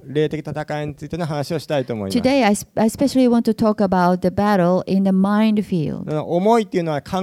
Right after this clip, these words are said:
Speaker 1: えることですね。
Speaker 2: The mind is where you think.
Speaker 1: 頭の中で考える中で、あの、常に戦いが起こっています。
Speaker 2: When you think about many things, that's where there is a great,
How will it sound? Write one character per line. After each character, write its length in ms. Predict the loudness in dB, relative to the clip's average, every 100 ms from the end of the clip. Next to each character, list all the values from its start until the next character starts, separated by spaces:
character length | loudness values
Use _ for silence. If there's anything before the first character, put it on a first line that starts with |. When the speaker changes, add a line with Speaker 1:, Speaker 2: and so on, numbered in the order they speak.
| 0
Speaker 1:
え 100 | 0
る 80 | 0
こ 80 | -4
と 100 | -8
で 100 | -10
す 80 |
ね。 300 | -8 -8 -8 _ -12
Speaker 2:
The 140 | -6 -2
mind 680 | 0 0 2 2 2 0
is 220 | 0 0 0
where 400 | 2 2 2 2
you 280 | 2 2
think. 720 | 0 -2 -4 -2 -4 -8 -16 -14 -6
Speaker 1:
頭 340 | -2 0 -2
の 60 | -2
中 180 | -4
で 100 | -4
考 320 | -4 -6 -6 -2
え 120 | 0 0
る 100 | -2
中 260 | -4 -4
で、 280 | -2 -4 -6 -16
あ 80 | -12
の、 320 | -8 -8 -10
常 220 | -6 -4
に 180 | -2 -4 -10 _ -8
戦 280 | -6 -2
い 20 | 0
が 80 |
起 60 | 0
こ 80 | -2
っ 40 |
て 120 | -4
い 80 | -4
ま 120 | -4
す。 160 | -6 -12 -4
Speaker 2:
When 300 | 0 2 2
you 520 | 4 4 4 4 0 -4 -20 -20 -14
think 360 | -12 0 2 2
about 380 | 0 0 -2 0
many 240 | 0 0
things, 540 | 0 0 0 0 -4 0
that's 320 | 0 0 -2
where 400 | 0 2 2 2
there 320 | 0 0 0 0
is 280 | -4 -2
a 60 | -2
great, 340 | -2 -4 -6